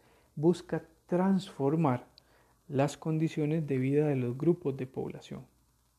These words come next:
No se debe dejar de tener en mente el hecho de que los riesgos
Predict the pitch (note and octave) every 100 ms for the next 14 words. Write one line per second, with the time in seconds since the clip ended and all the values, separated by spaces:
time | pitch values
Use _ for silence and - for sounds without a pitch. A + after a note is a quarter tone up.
0 | _ _ _ _ _ _ _ _ _ _
1 | _ _ _ - C#3+ C#3+ D#3+ D#3 E3 E3
2 | D#3 D3+ D#3 D#3+ C3+ B2+ C3 D#3 D#3 C#3
3 | C3+ - D#3 - C3 C3 C3+ C3 D3+ C3+
4 | C3 - A#2+ A#2+ B2+ C3 E3 F3+ D3+ C#3
5 | C3+ -